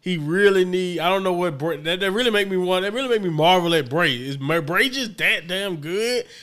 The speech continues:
at, at giving creepy? 'Cause even when he was saying a whole lot of nothing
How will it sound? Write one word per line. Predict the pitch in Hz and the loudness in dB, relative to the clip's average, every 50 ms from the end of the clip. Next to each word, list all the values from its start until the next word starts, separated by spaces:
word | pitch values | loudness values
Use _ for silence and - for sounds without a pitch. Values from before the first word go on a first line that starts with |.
| - _ - | -10 _ -2
at, | 220 214 185 185 214 - - - - | 0 0 0 -4 -8 -10 -14 -12 -4
at | - 208 220 208 175 | -2 0 0 0 0
giving | 170 240 247 233 226 214 | 0 -2 0 -2 -4 -4
creepy? | - 254 247 233 214 | -4 -4 -6 -6 -4
'Cause | - 226 214 | -4 -2 0
even | 269 320 339 320 285 | 2 2 2 2 2
when | 285 269 | 2 2
he | 294 | 2
was | 277 226 185 - | 2 2 0 2
saying | 240 247 240 226 | 2 4 4 4
a | 202 185 | 4 4
whole | 208 226 226 226 | 4 4 4 4
lot | 220 214 208 175 | 2 2 2 0
of | 156 165 | 0 0
nothing | 185 208 208 208 180 170 170 | -2 -2 -2 -2 -6 -8 -8